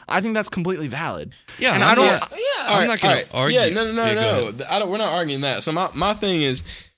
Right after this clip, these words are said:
Speaker 4: like, what makes seasonal things so great is that they are short for a short period of time, you know? You have a whole year long of,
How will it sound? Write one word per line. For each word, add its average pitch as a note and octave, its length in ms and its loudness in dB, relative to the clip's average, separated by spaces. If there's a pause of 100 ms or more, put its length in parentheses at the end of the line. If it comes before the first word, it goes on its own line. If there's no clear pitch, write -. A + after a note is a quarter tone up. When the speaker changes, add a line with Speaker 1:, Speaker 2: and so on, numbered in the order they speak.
(600)
Speaker 4:
like, D3 240 0
what F3+ 240 0
makes F#3 380 2 (260)
seasonal G3 560 2
things D#3 380 0
so E3+ 200 2
great D3 600 -2
is C3+ 260 -2
that C3+ 420 0 (400)
they D#3+ 160 2
are C#3+ 100 0
short F#3 420 2
for E3 160 0
a C#3+ 60 0
short F3+ 340 0
period D#3+ 300 -4
of C3+ 80 -8
time, A#2+ 480 -4
you B2 80 -4
know? A#2+ 240 -4
You D3 220 -2
have E3 140 0
a D3+ 60 -2
whole F#3 640 -2
year E3 500 0
long D3+ 540 -2
of, C3 360 -4